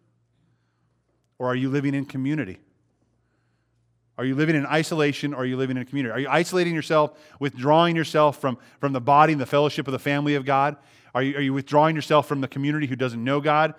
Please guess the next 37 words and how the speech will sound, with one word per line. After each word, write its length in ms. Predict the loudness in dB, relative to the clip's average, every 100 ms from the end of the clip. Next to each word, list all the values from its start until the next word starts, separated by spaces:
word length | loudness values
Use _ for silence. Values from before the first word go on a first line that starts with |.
| _ -6
Are 60 | -2
you 100 | 2
wanting 180 | 2 2
to 40 |
be 120 | 0
a 60 | 0
lone 280 | 0 0 0
ranger 360 | -2 -2 -2
or 20 |
an 80 | -4
island 340 | -2 -4 -2 -4
unto 160 | -4
yourself? 640 | -6 -4 0 0 0 -8 -20 _ _ _ _ _ _ _ _ _ _ _ _
You 60 | -14
just 140 | -6
carry 220 | 2 2
your 140 | 4 0
own 160 | -2
load. 300 | -2 -4 -6
See, 140 | -8 -8
that's 100 | -8
what 140 | -12
Jonah 440 | -6 -4 -4 -6 -10 -16
did. 320 | -12 -12 -14 _ _ _ _ _ _ _ _ _ _ _ _ _ _ _
That's 140 | -18 -16
what 100 | -12
Jonah 300 | -10 -10 -14
did. 260 | -18 -20 _ _ _ _ _ _ _ _ _ _ _ _ _ _ _ _ _ _
My 60 | -8
hope 180 | -6 -4
is 80 | -4
you've 140 | -6
made 240 | -4 -6 -6
room 560 | -4 -2 -4 -6 -10 _ _ _
in 120 | -10
your 140 | -6 -8
shelter, 480 | -4 -6 -6 -14